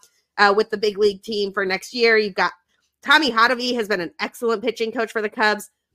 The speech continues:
What do you think the odds are that Counsell is just gonna take the staff he inherits as opposed to trying to stack it with his own people?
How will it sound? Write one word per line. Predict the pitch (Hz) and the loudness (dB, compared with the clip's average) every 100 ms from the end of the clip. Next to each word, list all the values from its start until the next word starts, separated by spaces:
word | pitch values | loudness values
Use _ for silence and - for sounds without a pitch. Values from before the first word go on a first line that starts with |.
| _ _ | _ _
What | 208 226 | 0 4
do | 370 | 4
you | |
think | 403 359 | 4 2
the | 330 | 4
odds | 254 359 240 | 4 4 4
are | 208 208 240 240 208 | 6 6 4 0 0
that | 226 - | 0 0
Counsell | 240 254 277 254 | -2 -2 0 0
is | 240 | 0
just | 233 247 | -4 -4
gonna | 214 | -4
take | 196 254 247 | -4 -4 -4
the | 240 | -6
staff | 233 233 233 | -2 0 0
he | 240 | -2
inherits | 208 220 262 339 202 - - | -4 -2 -2 -2 -4 -8 -8
as | 220 220 214 | -2 -2 -2
opposed | 214 226 233 240 - | -6 0 0 0 -8
to | |
trying | 247 233 208 226 | -6 -4 -2 -4
to | |
stack | 240 196 202 | -6 -6 -6
it | 202 | -6
with | 196 | -8
his | 220 208 | -6 -6
own | 226 | -6
people? | 247 302 - | -6 -8 -10